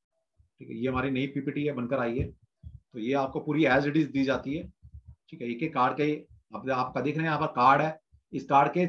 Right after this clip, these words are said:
जो probable meaning है वो तो यहाँ कुछ रखे हुए, लिखे हुए हैं हमने,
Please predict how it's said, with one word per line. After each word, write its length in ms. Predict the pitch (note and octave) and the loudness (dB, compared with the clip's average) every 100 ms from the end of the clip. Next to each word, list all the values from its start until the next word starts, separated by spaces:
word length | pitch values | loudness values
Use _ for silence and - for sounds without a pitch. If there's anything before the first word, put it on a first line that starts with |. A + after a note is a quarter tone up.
| - | 0
जो 120 | E3+ | -2
probable 440 | - C#3 C3 E3 E3+ | 0 0 4 4 2
meaning 280 | C#3+ E3+ | 0 0
है 80 | E3+ | 0
वो 80 | E3+ | 0
तो 80 | E3 | 0
यहाँ 140 | D3+ | -4
कुछ 160 | D3+ D3 | -4 -6
रखे 220 | C#3+ - | -6 -2
हुए, 180 | F3 D3+ | 0 0
लिखे 220 | C3 C#3 | -2 -2
हुए 120 | E3+ | 0
हैं 60 | D#3+ | 0
हमने, 180 | D3+ | -2